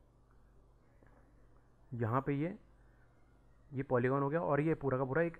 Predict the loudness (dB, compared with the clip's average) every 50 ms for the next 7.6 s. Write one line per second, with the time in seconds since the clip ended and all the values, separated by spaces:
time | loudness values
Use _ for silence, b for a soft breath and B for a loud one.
0 | -8 -6 -4 -2 0 0 -2 -2 -4 -6 -6 -8 -10 -12 -14 -16 -20 -20 -18 b
1 | b b b b b b b b -2 -2 0 0 0 0 0 0 0 0 -2 -2
2 | -2 -2 -4 -4 -2 -2 -2 -2 -4 -8 -12 -12 -10 -6 -6 -4 -2 -2 -2 -2
3 | 0 0 0 0 0 -2 -2 -4 -4 -8 -8 -8 -10 -12 -14 -20 -20 -18 -12 -10
4 | -8 -6 -6 -6 -8 -8 -6 -6 -4 -4 -4 -4 -4 -6 -6 -6 -4 -6 -6 -4
5 | -4 -6 -8 -6 -6 -8 -8 -8 -8 -10 -8 -8 -10 -10 -12 -14 -16 -18 -20 -20
6 | -20 b b b b b b b b b b b b b b b b b b -8
7 | -8 -4 0 2 2 6 6 6 6 4 2